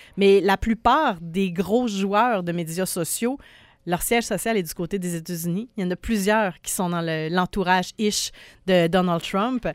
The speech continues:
Fait que je ne sais pas jusqu'où on sera capable d'aller à travers tout ça.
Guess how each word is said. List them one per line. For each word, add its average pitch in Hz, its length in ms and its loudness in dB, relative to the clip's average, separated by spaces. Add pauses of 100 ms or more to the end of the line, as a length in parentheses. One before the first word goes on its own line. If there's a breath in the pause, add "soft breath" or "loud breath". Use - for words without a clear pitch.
(260 loud breath)
Fait 180 80 -4
que 170 80 -6
je 208 60 4
ne 196 40 2
sais 196 160 0
pas 269 180 -2
jusqu'où 220 380 -2
on 226 80 0
sera - 220 -4
capable 190 440 -4
d'aller 170 360 -2
à - 80 -6
travers 170 420 -4
tout - 100 -20
ça. - 240 -6